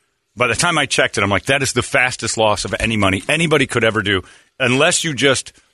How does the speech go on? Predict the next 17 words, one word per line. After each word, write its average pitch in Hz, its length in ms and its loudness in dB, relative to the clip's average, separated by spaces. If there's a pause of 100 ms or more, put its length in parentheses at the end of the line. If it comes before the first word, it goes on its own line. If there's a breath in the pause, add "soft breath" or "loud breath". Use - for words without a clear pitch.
(140)
took 165 220 0
your 170 100 2
money 143 220 2
out 120 120 2
of 113 40 0
your 110 100 2
wallet 98 300 4
and 95 180 -4
put 117 200 0
it 101 100 0
in 95 100 0
a, 82 60 -2 (120)
in 95 100 -6
a, 87 60 -2
like, 85 160 -2
a 85 60 -4
campfire." 80 680 -2